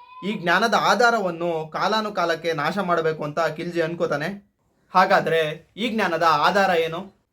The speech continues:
Destruction of ನಳಂದ. ರಾಹುಲ್ ಶ್ರೀಭದ್ರ ವಿದ್ವಾಂಸರುಗಳು ಮತ್ತು ಅಲ್ಲಿನ ಸಾವಿರಾರು ವಿದ್ಯಾರ್ಥಿಗಳ ಜ್ಞಾನದ ಆಧಾರ ಅಂದ್ರೆ ಅಲ್ಲಿನ ಗ್ರಂಥಾಲಯ. ಆಗಿನ ಕಾಲಕ್ಕೆ ಅದು ಪ್ರಪಂಚದ ಅತಿ ದೊಡ್ಡ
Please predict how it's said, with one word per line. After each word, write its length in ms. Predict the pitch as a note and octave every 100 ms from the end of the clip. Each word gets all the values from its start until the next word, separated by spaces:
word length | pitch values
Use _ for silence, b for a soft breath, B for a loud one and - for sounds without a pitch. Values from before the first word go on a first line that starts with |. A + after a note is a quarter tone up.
| -
Destruction 400 | F#3+ C4+ C4 C4
of 240 | G#3+ G3
ನಳಂದ. 260 | E3+ D3 C#3 D#3+ G3+ - _ _ _ _ _ _ -
ರಾಹುಲ್ 260 | F#3+ C4
ಶ್ರೀಭದ್ರ 420 | A#3 A3 D#3+ D#3 D#3+ D3+ D3+ - _ _ _
ವಿದ್ವಾಂಸರುಗಳು 1120 | D#3 D#3+ A#3 G#3+ F3+ D3 D3 D#3+ D3+ D3+ _ _
ಮತ್ತು 240 | D#3 D#3+
ಅಲ್ಲಿನ 260 | E3+ D#3 E3+
ಸಾವಿರಾರು 540 | D#3 E3+ G#3 A3 G#3
ವಿದ್ಯಾರ್ಥಿಗಳ 600 | G3+ F3 F3 F#3+ F3+ C#3+ D3 D3+ C#3+ D#3 _ _ _ _ _ _ _
ಜ್ಞಾನದ 420 | G3 F3 F#3+ A3 F3
ಆಧಾರ 380 | D3 E3+ F#3+ F3+
ಅಂದ್ರೆ 640 | D#3+ D3 D#3 D3+ D3 - _
ಅಲ್ಲಿನ 320 | D3 D#3+ D#3
ಗ್ರಂಥಾಲಯ. 540 | D3 C#3+ C#3+ D3+ C#3+ D3 F#3 - _ _ _ _ _ _ _ -
ಆಗಿನ 260 | A#3 C4+ C4
ಕಾಲಕ್ಕೆ 340 | G3+ F3 F3
ಅದು 320 | E3 D3+ E3 D3+
ಪ್ರಪಂಚದ 500 | D#3 D#3 G3+ G3+ E3
ಅತಿ 300 | D3 F3 G#3
ದೊಡ್ಡ 220 | F3+